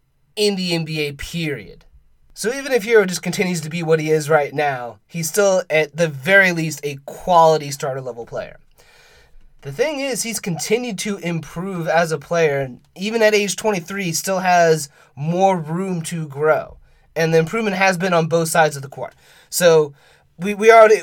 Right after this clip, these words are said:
<laughs> we've always talked about Tyler Herro as, like,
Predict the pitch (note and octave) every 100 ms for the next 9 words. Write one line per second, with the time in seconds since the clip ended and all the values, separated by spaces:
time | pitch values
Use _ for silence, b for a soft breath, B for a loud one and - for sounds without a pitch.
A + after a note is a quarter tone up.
0 | E3 - F#3+ G3+ G3+ F#3+ G3+ F3+ F3 E3
1 | F3+ E3 D#3+ D3+ E3 D#3+ D#3 D3 D3+ D3
2 | D3 D3 C#3+ C#3